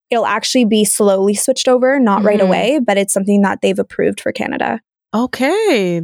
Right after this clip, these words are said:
Speaker 1: Yeah.
Speaker 2: Wow. Thanks for sharing that. Um, so,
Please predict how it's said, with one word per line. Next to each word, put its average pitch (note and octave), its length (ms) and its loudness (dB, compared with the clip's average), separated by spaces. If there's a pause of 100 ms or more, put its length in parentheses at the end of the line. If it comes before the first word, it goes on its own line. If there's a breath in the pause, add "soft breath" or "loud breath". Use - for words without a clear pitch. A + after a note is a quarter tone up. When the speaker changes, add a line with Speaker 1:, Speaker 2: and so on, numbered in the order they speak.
Speaker 1:
Yeah. G#3 260 0
Speaker 2:
Wow. C4 340 -2
Thanks B3+ 220 -4
for F#4+ 80 0
sharing D4+ 380 0
that. E3+ 320 0 (500)
Um, A#3 380 0
so, C#4+ 340 0